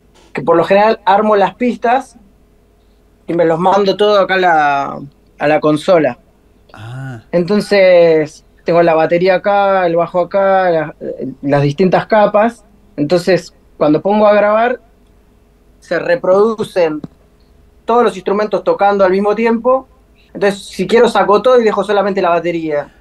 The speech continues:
Speaker 1: Le sumo el bajo,
Speaker 2: ¿En
Speaker 1: sumo,
Speaker 2: tiempo
Speaker 1: si
Speaker 2: real,
Speaker 1: quiero,
Speaker 2: así
Speaker 1: saco
Speaker 2: lo
Speaker 1: Claro.
Speaker 2: lo
Speaker 1: O sea, te, me preparo toda la sesión y
Speaker 2: Ah.
Speaker 1: después la grabación final es eso, es ese ejercicio.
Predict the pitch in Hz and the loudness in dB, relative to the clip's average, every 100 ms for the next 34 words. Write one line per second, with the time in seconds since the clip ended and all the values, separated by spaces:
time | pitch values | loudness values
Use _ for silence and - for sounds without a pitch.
0 | _ _ 147 185 196 196 208 220 202 214 | _ _ -6 -2 2 4 4 2 0 0
1 | 214 214 _ _ _ _ _ _ _ _ | -2 -2 _ _ _ _ _ _ _ _
2 | _ 131 139 196 196 170 156 190 214 214 | _ -6 0 2 2 0 2 2 2 2
3 | 226 185 160 - _ _ _ _ _ _ | 0 -2 -4 -8 _ _ _ _ _ _
4 | _ _ _ 214 190 120 127 - _ _ | _ _ _ 0 0 -2 -6 -12 _ _
5 | _ _ _ _ _ - - 202 185 185 | _ _ _ _ _ -12 -4 -2 -2 -4
6 | - 185 180 180 226 233 240 233 233 233 | -6 -6 -4 -2 0 0 0 0 -2 -4
7 | 262 294 339 - _ 131 175 170 240 - | -2 0 -2 -10 _ -8 -4 -2 0 0
8 | - _ _ 175 170 175 175 175 175 254 | -2 _ _ -8 -2 0 2 0 0 -2
9 | 247 220 240 262 - _ _ _ _ _ | -2 -4 -4 -4 -8 _ _ _ _ _
10 | 180 175 202 196 208 226 247 240 _ _ | -6 -2 0 0 2 2 0 -2 _ _
11 | _ _ _ _ - 165 196 196 208 185 | _ _ _ _ -6 -2 -2 0 0 -2
12 | 165 175 147 | -2 -4 -4